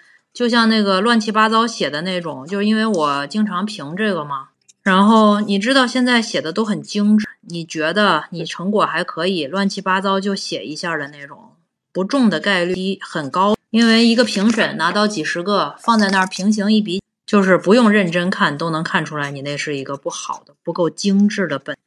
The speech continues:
Speaker 1: 现在本子都，都特别，特别的精致。
Speaker 2: 呃，我跟您分享一个事情，这可能不是一个问题。我就是，就是北师大的，但我是在珠海校，我们生化环材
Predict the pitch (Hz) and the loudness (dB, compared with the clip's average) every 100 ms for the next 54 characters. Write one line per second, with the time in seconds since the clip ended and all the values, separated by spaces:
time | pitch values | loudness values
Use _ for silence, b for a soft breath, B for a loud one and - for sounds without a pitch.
0 | - - 202 190 180 175 143 135 151 165 | -14 -4 0 2 2 0 -2 -2 0 0
1 | 170 - - 180 175 - - 247 185 139 | 0 -4 -2 0 0 -4 0 2 2 0
2 | 147 - 202 156 139 139 156 147 151 156 | -2 0 0 0 -2 -4 -6 -6 -6 -8
3 | _ 180 175 165 196 214 247 269 277 254 | _ -18 -12 -2 2 4 4 2 -2 -2
4 | 269 220 - _ 214 190 185 - 208 - | -2 -4 -10 _ -18 -12 -10 -10 -12 -4
5 | 202 - 214 208 202 190 220 269 233 214 | -4 -4 -8 -8 -8 -4 -4 -2 -4 -2
6 | 226 247 269 214 _ _ _ _ - - | 0 2 0 -4 _ _ _ _ -20 -6
7 | 180 180 269 247 - _ 254 233 185 180 | 0 2 0 -2 -6 _ -4 -2 -2 -6
8 | 175 180 175 _ _ _ - 196 180 185 | -2 0 -2 _ _ _ -14 -8 -4 -4
9 | 196 202 202 226 220 - - _ - - | -2 -4 -4 -4 -4 -8 -20 _ -20 -16
10 | 190 185 - 262 254 208 175 208 156 - | -6 -2 4 6 8 6 2 -2 -4 -8